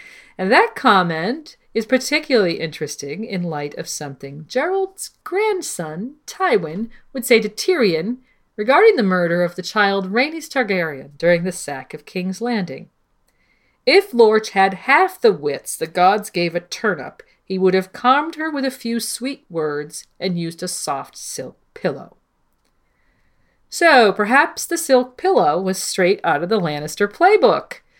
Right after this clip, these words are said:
Now, both The World of Ice and Fire and the extended history go on to tell in great detail how the wages of the Kinslayer were visited upon Lord Gerald, starting with the mysterious disappearance of his second wife and followed by the unmysterious deaths of his two elder sons.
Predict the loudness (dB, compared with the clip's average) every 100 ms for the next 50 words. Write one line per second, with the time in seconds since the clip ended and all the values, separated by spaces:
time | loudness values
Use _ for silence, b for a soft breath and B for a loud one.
0 | b b b b b _ 0 2 2 2
1 | 4 2 2 0 2 4 4 4 2 -2
2 | 2 4 4 4 4 0 0 0 2 0
3 | 2 0 0 -2 2 4 4 4 0 -4
4 | -4 -2 -2 -2 0 2 2 -2 -8 -8
5 | -8 -6 0 2 2 2 2 2 -4 0
6 | 0 2 2 2 0 0 0 0 0 4
7 | 4 4 0 0 -4 -6 -4 -8 -8 -6
8 | -6 -4 -6 -10 -2 2 4 4 2 -2
9 | -6 -6 -8 -6 -2 0 2 0 -2 -8
10 | -8 -4 -2 -2 -6 -10 -10 -10 -6 -6
11 | -4 -6 -6 -12 -12 -10 -10 -2 2 4
12 | 2 2 0 0 -4 -6 -12 _ 0 2
13 | 2 0 -4 -6 -6 -8 -10 -10 -6 -6
14 | -4 -6 -8 -12 -10 -8 -6 -6 -8 -8
15 | 0 0 0 -8